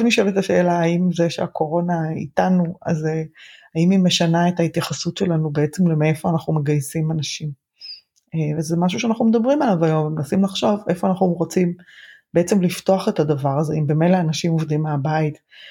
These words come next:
אני, אני באמת חושבת על זה הרבה, זאת אומרת, בעצם, האם זה בעצם מייצר אסטרטגיית גיוס שהיא לגמרי פתוחה, ואומרת,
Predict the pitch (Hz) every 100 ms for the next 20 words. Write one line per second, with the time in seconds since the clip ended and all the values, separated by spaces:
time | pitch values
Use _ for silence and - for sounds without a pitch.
0 | - _ - 160 156 151 156 156 160 -
1 | - _ _ 180 165 165 175 196 202 -
2 | 208 202 185 170 165 175 240 185 160 160
3 | 160 156 160 - - 170 214 180 104 143
4 | 190 156 165 170 165 - 180 151 147 180
5 | 175 175 - _ _ _ _ - 165 -
6 | 160 185 180 185 175 156 156 175 180 -
7 | 160 147 156 180 202 - - - 156 156
8 | 254 _ - 147 151 156 170 180 180